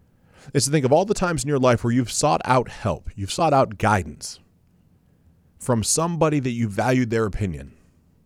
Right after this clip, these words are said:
and then you sat there and tried to justify your own position. Allow yourself to realize that that's a normal part of progression. We all have to go through that to realize there's something greater to do on the backside.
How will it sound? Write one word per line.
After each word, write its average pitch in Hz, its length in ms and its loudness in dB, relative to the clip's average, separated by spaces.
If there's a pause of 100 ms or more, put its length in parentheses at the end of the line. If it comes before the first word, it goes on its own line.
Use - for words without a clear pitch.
(1200)
and 123 140 0
then 123 180 0
you 117 120 2
sat 165 440 -2
there 101 260 0
and 98 200 -6
tried 127 300 0
to 107 60 -2
justify 120 580 0
your 98 180 2
own 90 140 -2
position. 78 480 -8 (2500)
Allow 127 240 2
yourself 151 360 -2
to 120 80 -4
realize 117 400 2
that 107 60 -10
that's 127 200 -2
a 113 40 -2
normal 120 340 0
part 117 220 2
of 110 100 0
progression. 104 560 -2 (160)
We 113 140 0
all 135 100 0
have 131 220 -2
to 120 80 -4
go 104 180 0
through 104 320 -4
that 76 200 -10
to 107 100 -8
realize 101 300 0
there's 98 120 -6
something 117 300 -4
greater 101 280 2
to 90 80 -4
do 90 120 -2
on 85 100 -2
the 78 60 -4
backside. 76 480 -10